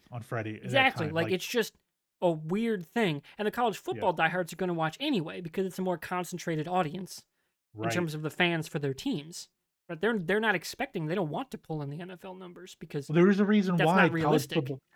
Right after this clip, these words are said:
Speaker 1: there's a reason why college football doesn't put really big bowl, like, really high-profile bowl games on Christmas Day, because that's the N B A's, like,
Speaker 2: Yeah, they don't
Speaker 1: unofficial
Speaker 2: wanna
Speaker 1: start
Speaker 2: go
Speaker 1: to the
Speaker 2: against
Speaker 1: season.
Speaker 2: it.
Speaker 1: Like, it's like,
Speaker 2: New Year's
Speaker 1: you know,
Speaker 2: Day is their
Speaker 1: people
Speaker 2: day.
Speaker 1: Yeah,
Speaker 2: Or used,
Speaker 1: exactly.
Speaker 2: used to be, but less
Speaker 1: Yep.
Speaker 2: so now.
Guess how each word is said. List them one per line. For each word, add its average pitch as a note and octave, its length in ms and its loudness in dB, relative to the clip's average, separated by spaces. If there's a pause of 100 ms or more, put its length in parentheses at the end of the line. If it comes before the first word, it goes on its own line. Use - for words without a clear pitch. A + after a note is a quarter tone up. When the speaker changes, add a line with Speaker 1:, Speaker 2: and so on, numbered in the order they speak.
(220)
Speaker 1:
there's D3+ 140 -2
a - 20 -4
reason G#3+ 220 0
why F3+ 100 -2
college D#3 300 2
football C3 260 0
doesn't A#2+ 240 -2
put A#2 240 -6
really C3 260 0
big A#2+ 420 -2
bowl, A#2+ 280 -2
like, B2 180 -6
really C#3 240 2
high-profile C#3 600 -2
bowl B2 260 -2
games C#3 380 -4 (260)
on C3 220 -2
Christmas C3 440 -6
Day, A#2+ 320 -4
because C3 320 -6
that's D#3 200 0
the D#3+ 180 -2
N E3+ 80 4
B C#3 220 -2
A's, C3+ 300 2
like, A#2+ 180 -6 (260)
Speaker 2:
Yeah, F3+ 120 -2
they F3 40 6
don't E3+ 40 6
Speaker 1:
unofficial F3 400 6
Speaker 2:
wanna B3+ 160 4
Speaker 1:
start B3+ 120 4
Speaker 2:
go C#4 80 6
Speaker 1:
to B3+ 40 0
the - 40 0
Speaker 2:
against F#4 180 2
Speaker 1:
season. C#3 160 0
Speaker 2:
it. G#2 80 -8 (520)
Speaker 1:
Like, B2+ 280 -6
it's C3+ 140 -8
like, C3+ 240 0
Speaker 2:
New G3 140 4
Year's D4+ 220 2
Speaker 1:
you B2+ 60 2
know, A#3 60 10
Speaker 2:
Day A3 60 10
is F3 120 8
their A#3 220 6
Speaker 1:
people D#3+ 100 -4
Speaker 2:
day. - 140 -10 (580)
Speaker 1:
Yeah, D3 240 4
Speaker 2:
Or F#3 40 0
used, F#3 140 2
Speaker 1:
exactly. F#3+ 200 4
Speaker 2:
used G#3 160 2
to D#3 60 -2
be, D3 220 -4 (160)
but E3+ 140 -2 (180)
less F#3+ 180 4
Speaker 1:
Yep. A#2 80 0
Speaker 2:
so E3 80 2
now. D#3 340 2